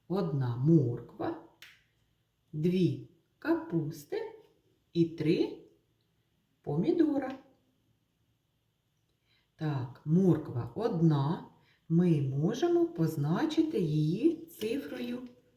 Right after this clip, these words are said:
один. Так, чи можемо позначити цифрою один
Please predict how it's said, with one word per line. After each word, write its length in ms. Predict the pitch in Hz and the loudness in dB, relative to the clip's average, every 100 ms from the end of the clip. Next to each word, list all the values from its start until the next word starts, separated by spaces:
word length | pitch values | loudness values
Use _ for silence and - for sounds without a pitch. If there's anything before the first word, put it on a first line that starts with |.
| _ _ | _ _
один. 540 | 214 - 131 117 113 113 - _ _ _ _ _ _ _ _ _ _ _ _ _ _ _ _ _ _ _ _ | -2 -2 0 0 0 -4 -14 _ _ _ _ _ _ _ _ _ _ _ _ _ _ _ _ _ _ _ _
Так, 420 | 156 131 123 - - _ _ _ _ _ - | -6 -6 -6 -10 -20 _ _ _ _ _ -8
чи 200 | 180 180 | 0 2
можемо 640 | 196 208 175 139 127 123 | 4 4 4 2 -2 -4
позначити 800 | - 127 139 180 - - - 139 | -4 -2 0 0 -2 -6 -8 -8
цифрою 720 | - 185 160 151 123 117 123 | -4 2 2 2 -4 -4 -2
один 480 | 139 151 311 453 | -2 -2 -2 -2